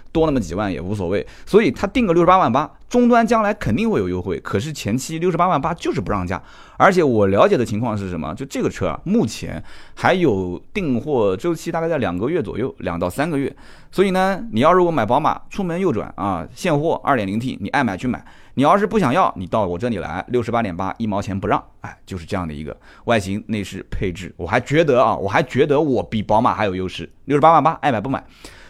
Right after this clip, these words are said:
所以在这样一个前提条件下，有很多人会去比。他比完之后，就特别是年轻用户，为什么说跟宝马的车系的重叠度特别高？因为宝马买 X 系列的很多都是年轻用户嘛，就只不过介于那种，就是我到底是闷骚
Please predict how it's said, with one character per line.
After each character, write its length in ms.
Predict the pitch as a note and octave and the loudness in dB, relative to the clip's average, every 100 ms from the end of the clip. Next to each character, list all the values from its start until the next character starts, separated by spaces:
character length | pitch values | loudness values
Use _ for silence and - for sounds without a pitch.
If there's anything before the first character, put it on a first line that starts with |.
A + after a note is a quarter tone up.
| - | -6
所 160 | A#3 | 0
以 120 | C4 F3 | 0 2
在 120 | G#3+ | 2
这 160 | - | 4
样 160 | C4 A#3 | 4 4
一 40 | |
个 80 | F3 | 4
前 160 | D#3+ D3 | 4 4
提 80 | C#3+ | 4
条 120 | C#3 | 2
件 120 | C#3 | 2
下， 120 | D3 - | 0 -2
有 80 | |
很 100 | E4 | 0
多 100 | B3 | 2
人 80 | C4 | 2
会 120 | C#4+ | 2
去 80 | C4+ | 0
比。 260 | - - - - - - | -2 -4 -10 -12 -14 -8
他 80 | - | -4
比 180 | F3 | 0
完 140 | E3 A3 | 2 2
之 120 | A#3+ | 4
后， 260 | C4+ A#3+ - | 4 2 -2
就 80 | G3+ - - | -6 -4 2
特 100 | B3 | 4
别 100 | F#3 | 4
是 100 | F3 | 2
年 280 | C#3+ A2+ | 0 0
轻 160 | C#3+ F3 | 0 -4
用 180 | F3+ B2+ | 0 -2
户， 220 | G2+ F#2 | -2 -2
为 120 | G3+ | 2
什 80 | F#3+ | 2
么 40 | D3+ | 2
说 100 | F3 | -4
跟 160 | E3 G3 | -4 -2
宝 180 | G#2 | 0
马 240 | D3 C3+ D#2 | 2 0 -2
的 200 | E2+ F#2 - | -6 -8 -10
车 240 | - D3+ | -2 -2
系 260 | C#3 C3+ A2 | -2 -6 -6
的 140 | E2+ | -6
重 200 | - G#2+ | -4 -2
叠 140 | A2+ | 0
度 140 | A2 A2+ | 0 -2
特 100 | A2 | -2
别 140 | F#2+ | -4
高？ 240 | F2+ F#2+ - - - - | -2 -4 -4 -12 -14 -10
因 60 | - | -6
为 80 | F4 | -6
宝 140 | - D#3 | 2 2
马 180 | G3+ B2 | 2 0
买 180 | G2+ E2+ | 0 0
X 340 | - D#3+ A#2+ | 0 0 -2
系 160 | - A#2 | -4 2
列 160 | G#2 | 2
的 100 | F2+ | 2
很 180 | G#2+ G#2+ | 0 0
多 140 | D3+ | 2
都 80 | B3 | 0
是 80 | A3+ | 0
年 180 | C#3 G2 | -2 -2
轻 140 | G#2 | -2
用 140 | G2+ F2 | -2 -2
户 100 | E2+ | -6
嘛， 160 | G#1+ - - - - - | -8 -12 -16 -16 -16 -4
就 80 | C#4 | -4
只 200 | G3 D#3 | 0 2
不 120 | D#3 | 4
过 140 | A#3+ | 4
介 320 | A3 - C4+ D3 | 4 2 2 2
于 180 | G#2+ | 2
那 100 | D#3 E3+ | -2 -2
种， 180 | A2 - - - | -4 -6 -12 -8
就 100 | G#3+ | -4
是 60 | |
我 120 | G3 B2 | 0 0
到 200 | F#3+ F3 | 0 -2
底 60 | |
是 100 | C3 | -2
闷 240 | F3 A#3+ A#3+ | 0 0 0
骚 260 | F#3+ E3+ | -2 -6